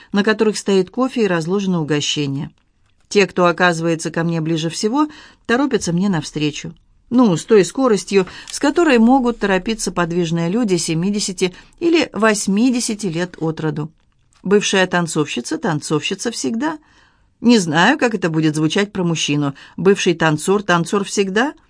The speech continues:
И они начинают говорить одновременно: «Прекрасно выглядишь». «Ты где всё это время пряталась? Ты к нам присоединишься?» «М, ты тоже прекрасно выглядишь. Тебя я могла бы узнать где угодно», отвечаю я Чан-Чану. «Я там же, где и всегда, прямо за мостом»,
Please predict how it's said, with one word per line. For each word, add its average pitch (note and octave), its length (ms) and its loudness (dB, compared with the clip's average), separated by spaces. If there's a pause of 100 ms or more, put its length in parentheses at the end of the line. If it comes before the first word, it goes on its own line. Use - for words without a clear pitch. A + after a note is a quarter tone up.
(440)
И F3 100 0
они F#3 200 4
начинают F3+ 420 2
говорить E3 320 0
одновременно: D3 640 0 (180)
«Прекрасно F#3+ 500 -2
выглядишь». C3+ 560 -4 (600)
«Ты C#4 360 6
где B3 200 4
всё F4+ 160 4
это E4+ 120 0
время D#4 260 2
пряталась? C#3+ 640 0 (260)
Ты A3+ 100 2
к A3 40 -4
нам A#3 140 6
присоединишься?» G#3+ 840 2 (320)
«М, F#3+ 240 4
ты G3 100 2
тоже F3+ 220 2
прекрасно D#3+ 500 -2
выглядишь. F3+ 480 -2 (220)
Тебя F#3 280 2
я G#3+ 140 4
могла F3+ 280 2
бы F3+ 100 2
узнать F3+ 260 0
где E3+ 220 0
угодно», G3 480 2
отвечаю D3 440 0
я C#3+ 160 2
Чан-Чану. C3+ 680 -2 (540)
«Я F#4+ 180 4
там F3 200 2
же, D#3+ 80 2
где D3+ 220 4
и - 20 2
всегда, C3+ 380 -2
прямо C#4 400 2
за A#3 80 4
мостом», E3 480 0